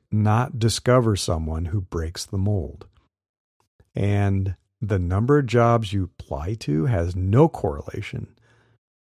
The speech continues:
to whether you'll be considered. And you won't be considered for jobs you don't get the chance to apply to.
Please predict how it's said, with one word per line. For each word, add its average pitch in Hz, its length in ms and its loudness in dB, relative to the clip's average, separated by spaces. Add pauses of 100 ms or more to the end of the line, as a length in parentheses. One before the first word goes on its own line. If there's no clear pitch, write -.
to 120 100 0
whether 104 400 4
you'll 98 200 2
be 90 160 -2
considered. - 580 -8 (840)
And 117 200 4
you 117 120 8
won't 135 340 4
be 101 100 0
considered 82 520 -4
for 90 120 -6
jobs 80 500 -6
you 101 100 -2
don't 101 380 -2
get 95 220 -4
the 101 100 -2
chance 73 360 -10
to - 120 -6
apply 87 360 -4
to. - 280 -18